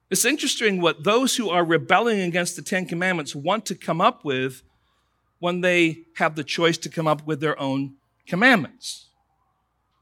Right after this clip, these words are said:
I read up a, a number of articles this week, atheist groups, Christopher Hitch-, Hitchens, secular groups, internet competitions to determine which would be the best ten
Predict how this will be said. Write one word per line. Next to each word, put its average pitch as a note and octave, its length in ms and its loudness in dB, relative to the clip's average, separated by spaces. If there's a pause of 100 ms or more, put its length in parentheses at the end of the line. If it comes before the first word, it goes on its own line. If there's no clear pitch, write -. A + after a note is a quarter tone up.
(640)
I D#3+ 60 -2
read G3 200 8
up G3 220 4 (160)
a, D3 140 -4
a F3 80 4
number B3 420 4
of E3 120 0
articles F3 540 2
this C#3 240 -8
week, B2+ 440 -6 (540)
atheist G3+ 540 4
groups, A3 540 -4 (160)
Christopher F3+ 480 -2
Hitch-, F#3 300 -2
Hitchens, G#3 580 2 (180)
secular G3 560 0
groups, F#3+ 680 -2 (240)
internet G3 400 2
competitions F#3 1000 -4 (160)
to F#3 120 -6
determine F3+ 500 -2
which F#3+ 200 2
would F3 60 -10
be G3 100 -2
the F3 120 -2
best F3+ 400 -2
ten F3+ 400 0